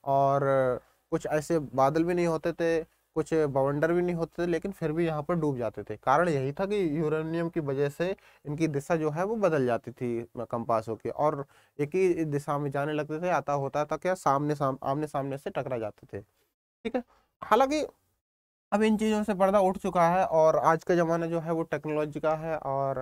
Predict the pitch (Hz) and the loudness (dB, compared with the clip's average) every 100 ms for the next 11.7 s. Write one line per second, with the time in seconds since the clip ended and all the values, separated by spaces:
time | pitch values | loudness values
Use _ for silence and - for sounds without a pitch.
0 | - 131 131 127 139 - 147 151 147 - | -8 -8 -8 -6 -8 -4 -2 0 -2 -4
1 | - 135 - 135 139 143 135 147 151 165 | -8 -8 -6 -6 -2 0 2 0 -4 -4
2 | 160 147 147 143 143 147 139 135 139 131 | -6 -6 -6 -6 -4 -4 -4 -6 -6 -6
3 | 147 175 143 156 160 170 175 190 - - | -6 -4 -2 -2 -2 -4 -4 -6 -10 -20
4 | _ 165 180 220 165 156 165 160 156 156 | _ 0 0 0 0 2 2 0 0 0
5 | 160 165 156 160 165 - _ - 143 - | 0 0 0 -2 -2 -8 _ -10 -6 -2
6 | 165 165 151 156 156 165 165 147 165 170 | -2 -2 -2 0 0 0 -2 0 0 0
7 | - 147 135 147 147 139 147 170 185 - | -2 -4 -4 -8 -6 -4 -4 -6 -10 -4
8 | 175 175 180 196 185 143 143 143 135 131 | -2 0 -2 -2 -4 -2 -4 -6 -6 -6
9 | 127 170 175 196 208 - _ _ - 202 | -4 -2 0 -2 -4 -8 _ _ -2 0
10 | 220 - 175 233 247 _ - 156 156 151 | 0 -4 -4 -4 -4 _ -10 -6 -4 -2
11 | 165 160 190 - 170 160 165 | -2 0 -2 -4 -4 -2 -2